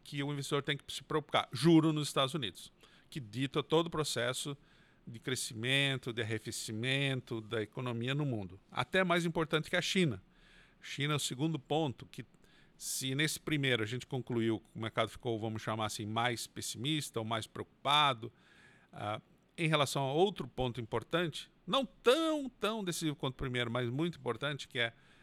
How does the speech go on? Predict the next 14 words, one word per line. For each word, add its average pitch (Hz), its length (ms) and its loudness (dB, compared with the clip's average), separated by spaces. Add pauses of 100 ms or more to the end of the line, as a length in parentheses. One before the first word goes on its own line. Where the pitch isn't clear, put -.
(340)
o - 60 -14
estado 120 540 4
da 104 480 -4
economia 117 320 -4
chinesa 139 640 0
como 113 300 -10
demandadora 131 1120 4
de 101 80 -6
produtos, 135 840 -2
né? 135 180 -6 (400)
Uma 113 240 0
grande 139 460 2
importadora 120 840 2
de 107 220 -6